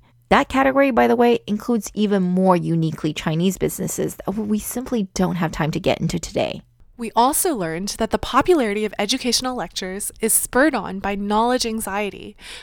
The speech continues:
Speaker 2: which is basically when people feel overwhelmed by information and unable to get at or make sense of the knowledge they need to do their jobs, so they will pay for an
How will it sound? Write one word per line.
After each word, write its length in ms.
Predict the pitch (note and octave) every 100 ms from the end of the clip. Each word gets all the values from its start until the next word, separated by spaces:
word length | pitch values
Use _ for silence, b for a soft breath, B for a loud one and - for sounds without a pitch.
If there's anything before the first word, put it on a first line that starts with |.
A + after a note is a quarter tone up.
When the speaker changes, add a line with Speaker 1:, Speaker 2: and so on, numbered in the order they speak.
| -
Speaker 2:
which 140 | D4
is 140 | C#4+
basically 560 | A#3+ C#4+ D4+ F4 D#4 D4
when 220 | - A3+
people 300 | G#3+ C4+ D#4
feel 300 | - D#4+ - -
overwhelmed 800 | A3+ A#3+ C4+ G#3 F#3+ G3 B3 C4
by 200 | F#3 E3
information 800 | G3 G#3 F3+ E3 D#3 - C#4 F4+ B B B -
and 320 | A#3 A#3 A3+ -
unable 520 | A3+ A3+ - C4+ E4+
to 100 | E4
get 240 | B3 - A3+
at 140 | G3+
or 100 | -
make 220 | G#3 G#3 -
sense 320 | - D4+ E4
of 80 | D#4+
the 80 |
knowledge 380 | A#3 G3+ G#3 G#3
they 100 | F#3
need 220 | F#3 F#3
to 120 | - F3
do 240 | G3+ B3+
their 200 | G#3+ E3
jobs, 680 | F#3 C#4 B3+ D2+ - - B B B B
so 160 | -
they 140 | C#4 C#4+
will 120 | C4+
pay 440 | - - C#4 D#4+
for 180 | E4+ F4
an 160 | D#4